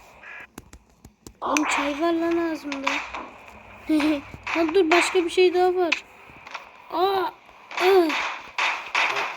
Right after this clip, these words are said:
ah. Ay, tamam, daha bir şey yok. Robot, oha. Tamam, hadi gel, eve gidiyoruz. Ellerinizi havaya kaldırın, bu bir soygundur.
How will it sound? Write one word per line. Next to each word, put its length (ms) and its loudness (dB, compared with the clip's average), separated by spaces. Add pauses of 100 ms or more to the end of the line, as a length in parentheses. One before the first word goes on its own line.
(540)
ah. 260 4 (1000)
Ay, 140 -4
tamam, 300 2
daha 180 -4
bir 60 -12
şey 200 -6
yok. 80 -4 (1400)
Robot, 560 6
oha. 800 2 (800)
Tamam, 200 -4
hadi 220 -2
gel, 220 4
eve 160 2
gidiyoruz. 400 -6 (1500)
Ellerinizi 520 2
havaya 320 2
kaldırın, 500 -2
bu 120 -8
bir 60 -12
soygundur. 640 -4